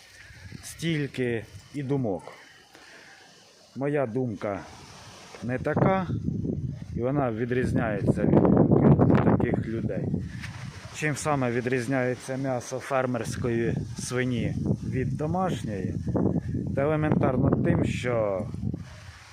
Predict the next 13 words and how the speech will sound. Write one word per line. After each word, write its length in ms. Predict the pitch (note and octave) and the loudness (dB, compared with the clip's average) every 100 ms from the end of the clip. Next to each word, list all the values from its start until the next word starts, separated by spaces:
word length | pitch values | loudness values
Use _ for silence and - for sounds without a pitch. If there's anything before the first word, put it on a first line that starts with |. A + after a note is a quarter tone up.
| G2 A2 | -10 -2
навіть 420 | C#3 A#2 A2+ - | 0 0 -4 -6
якщо 760 | A#2 D3+ D3+ C#3 D3 B2+ G2 - - - - - - - - G2+ | -4 -2 -2 0 0 0 0 -4 -6 -6 -8 -6 -4 -6 -6 -6
вже 220 | A2 B2 | -2 0
ви 140 | B2+ | -2
так 280 | B2+ B2+ B2 | -2 -4 -4
настаєте 800 | B2+ - - C3 A#2 A#2 G#2+ A#2+ | -6 -6 -2 0 0 -2 -4 -4
на 120 | B2 | -4
тому, 380 | - B2+ A#2 A2+ | -2 -4 -2 -4
що 240 | - A#2 | -4 -6
Б 120 | F#2 | -6
М 200 | A2+ A2 | -6 -4
В 140 | G#2+ A2+ | -2 -4
Д 240 | G2+ G#2 | -2 -4